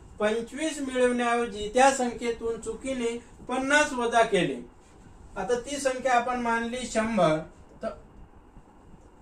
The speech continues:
पंचवीस मिळवले आणि इथं पन्नास वजा केले. त्यांनी सांगितलेल्या कंडिशन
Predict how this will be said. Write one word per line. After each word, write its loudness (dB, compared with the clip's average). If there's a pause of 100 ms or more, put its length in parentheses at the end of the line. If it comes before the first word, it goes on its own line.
(400)
पंचवीस -2
मिळवले 2 (320)
आणि -2
इथं -4
पन्नास -4
वजा 0
केले. -12 (1000)
त्यांनी 0
सांगितलेल्या 0
कंडिशन -2